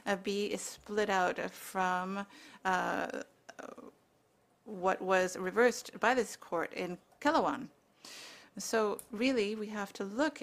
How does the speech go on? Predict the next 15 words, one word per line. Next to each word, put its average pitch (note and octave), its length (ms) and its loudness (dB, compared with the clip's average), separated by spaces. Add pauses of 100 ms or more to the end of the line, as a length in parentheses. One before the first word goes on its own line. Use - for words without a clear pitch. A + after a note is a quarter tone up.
at G3 220 0
the F#3+ 60 -6
jurisprudence G#3+ 640 -4
and F#3 100 -6
see A#3+ 180 -4
whether G3 300 -2
a F#3+ 80 -4
judge G#3 560 -2
can, F#3+ 580 -4 (280)
uh, G3+ 100 -4
take A#3 380 2
evidence G#3 320 2
that - 160 0
was F#3+ 140 -2
heard G3 340 0